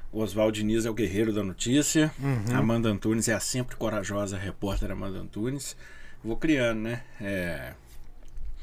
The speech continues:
Speaker 1: Por quê, velho? Porque eu acho que a gente tem que valorizar o repórter, velho. Tem que valorizar a equipe, né, cara? Eu ficava vendo, quando assistia, ah, né, já.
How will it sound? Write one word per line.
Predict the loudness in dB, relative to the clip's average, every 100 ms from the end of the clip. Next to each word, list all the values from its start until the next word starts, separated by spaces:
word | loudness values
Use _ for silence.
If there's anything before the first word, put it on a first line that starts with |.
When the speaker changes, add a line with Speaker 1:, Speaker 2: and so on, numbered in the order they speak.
| -8 -8 -10 -12 0
Speaker 1:
Por | 2 4
quê, | 4 2
velho? | 2 -4
Porque | -6 0
eu | 2
acho | 2 0
que |
a |
gente | -2
tem | -2
que | 2
valorizar | 2 2 0 -2 -4
o | -6
repórter, | -8 -10 -10 -10 -10
velho. | -14
Tem | -12 -4
que |
valorizar | 0 2 2 0 -2
a |
equipe, | -2 -6 -6 -6
né, | -6
cara? | -6 -8 -10 -18 -18 -18 -18 -8
Eu | -6
ficava | 4 6 6
vendo, | 4 4 4 -4 -10 -16 -18 -10
quando | -4 -2
assistia, | 0 -2 -2 0 0 0 -4 -12 -14 -14 -16 -16 -18 -18 -18 -20 -20 -6 4
ah, | 6 6 4
né, | 8 8 6 0
já. | 4 6 6 2